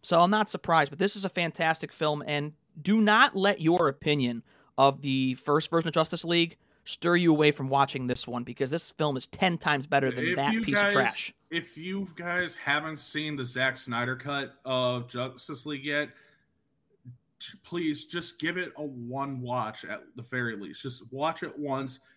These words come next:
Speaker 2: give an honest opinion afterwards, process it, tell us what you think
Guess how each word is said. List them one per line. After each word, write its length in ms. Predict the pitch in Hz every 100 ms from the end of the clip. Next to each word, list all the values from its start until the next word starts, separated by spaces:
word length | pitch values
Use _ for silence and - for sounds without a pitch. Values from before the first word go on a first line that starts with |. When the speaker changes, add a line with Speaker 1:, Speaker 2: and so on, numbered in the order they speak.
| _ _ _ _
Speaker 2:
give 220 | - 147 156
an 100 | 151
honest 400 | 135 143 147 147
opinion 420 | - 143 131 123
afterwards, 680 | 113 110 107 113 113 110 -
process 680 | - 131 127 123 120 113 -
it, 240 | 120 120 _ _ _ _ _ _
tell 240 | - 156 180
us 160 | -
what 160 | 175 -
you 60 |
think 360 | 127 139 127 110